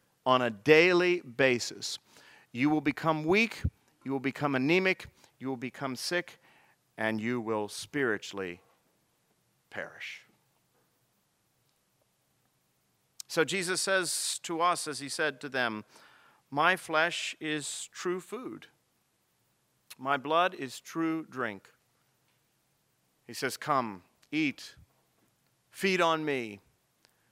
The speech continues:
and find yourselves absolutely satisfied."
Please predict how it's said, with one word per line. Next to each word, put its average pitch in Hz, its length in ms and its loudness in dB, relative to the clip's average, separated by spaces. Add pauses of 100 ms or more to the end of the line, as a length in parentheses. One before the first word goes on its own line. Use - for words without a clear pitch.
(460)
and 110 220 -10
find 127 300 6
yourselves 101 720 -2 (160)
absolutely 90 840 -4 (760)
satisfied." - 840 -12